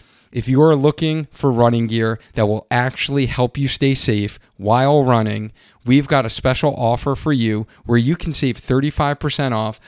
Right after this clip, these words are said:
by using the code healthy runner. Just head to nox gear dot com, that's N O X G E A R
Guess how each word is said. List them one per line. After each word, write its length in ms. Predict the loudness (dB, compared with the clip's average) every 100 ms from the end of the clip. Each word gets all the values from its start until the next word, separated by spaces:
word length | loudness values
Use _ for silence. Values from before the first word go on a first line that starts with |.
| -8 -2
by 100 | 0
using 440 | 2 0 0 -2
the 100 | -2
code 340 | 0 0 2
healthy 480 | -2 -2 -2 0 -2
runner. 400 | 0 -2 -2 -8 -16 _ _
Just 340 | 0 2 2 -2
head 240 | -2 -4
to 160 | -6 -4
nox 500 | 0 0 -2 -6 -8
gear 360 | -4 -2 -4 -8 _ 2
dot 320 | 2 2 0
com, 500 | 0 0 0 -4 -8 -16 _ _ _ _ 0
that's 340 | 0 0 -6 -8 2
N 320 | 2 2 2
O 220 | 4 4
X 640 | 4 4 4 2 -8 -10 -16 _ _ _ -20 -8
G 600 | -2 0 0 -2 -6 -10 _
E 360 | -4 -2 -2 -4
A 280 | 0 0 0
R 460 | 0 0 2 0